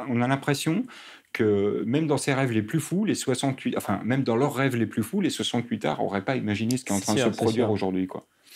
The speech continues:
Speaker 2: Oui.
Speaker 1: Mais, mais voilà, mais c'est un problème occidental.
Speaker 2: Mhm.
Speaker 1: Et dont, euh, l'ampleur est telle qu'on peut légitimement s'interroger sur à qui ça profite, quoi.
Speaker 2: Mhm.
Speaker 1: À qui profite le crime.
Speaker 2: Oui.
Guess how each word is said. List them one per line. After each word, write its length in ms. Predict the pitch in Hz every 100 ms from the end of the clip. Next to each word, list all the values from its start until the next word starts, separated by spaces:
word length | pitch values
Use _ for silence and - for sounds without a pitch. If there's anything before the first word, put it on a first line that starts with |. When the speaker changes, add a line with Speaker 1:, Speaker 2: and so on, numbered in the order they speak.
| -
Speaker 2:
Oui. 160 | 123 113
Speaker 1:
Mais, 200 | 113 120 123
mais 140 | 117
voilà, 200 | 143 202
mais 100 | 147
c'est 120 | -
un 80 | 135
problème 300 | 135 160 190
occidental. 600 | 147 - 151 139 120 120
Speaker 2:
Mhm. 80 | 117 107 110
Speaker 1:
Et 40 | - - - -
dont, 300 | 98 160 - - _ - -
euh, 140 | 110
l'ampleur 640 | 107 107 120 139 139 139 113
est 60 |
telle 340 | 107 143 185 208 - - -
qu'on 100 | -
peut 80 | 104
légitimement 480 | 120 120 127 131 127
s'interroger 460 | 127 113 113 107 139
sur 260 | - - - _ _ -
à 100 | -
qui 180 | - 180
ça 160 | -
profite, 420 | - - - -
quoi. 220 | - - - -
Speaker 2:
Mhm. 300 | 123 107 104 - _ - -
Speaker 1:
À 100 | -
qui 160 | 185
profite 360 | 160 135 151 139
le 60 |
crime. 320 | 139 120 107 90 -
Speaker 2:
Oui. 220 | 127 113